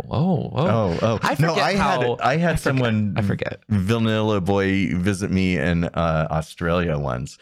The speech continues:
Speaker 2: and, uh, him and his a gay boyfriend came for, uh, Mardi Gras, and we, we, we were, we were there, and there, I had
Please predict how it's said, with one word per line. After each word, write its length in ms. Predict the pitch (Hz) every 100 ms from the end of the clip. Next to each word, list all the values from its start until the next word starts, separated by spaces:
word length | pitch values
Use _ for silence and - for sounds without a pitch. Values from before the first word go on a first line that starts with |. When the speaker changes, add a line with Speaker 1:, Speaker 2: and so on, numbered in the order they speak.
| - _ _
Speaker 2:
and, 480 | 85 85 82 80 76 -
uh, 320 | 80 78 76 - -
him 360 | - - 110 104
and 100 | 92
his 200 | 90 78
a 180 | 78 76
gay 200 | 71 73
boyfriend 460 | 67 76 - 69
came 340 | - 76 78 76
for, 640 | - 78 78 78 80 - -
uh, 240 | 80 62
Mardi 260 | 80 85 80
Gras, 500 | 76 57 53 78 - - - _
and 220 | 80 78
we, 120 | 78 80
we, 180 | 71 80
we 180 | 76
were, 180 | 78 78
we 140 | - 78
were 120 | 78
there, 260 | 78 78 76 - -
and 240 | - 95 92
there, 120 | -
I 160 | 87 95
had 380 | 101 92 90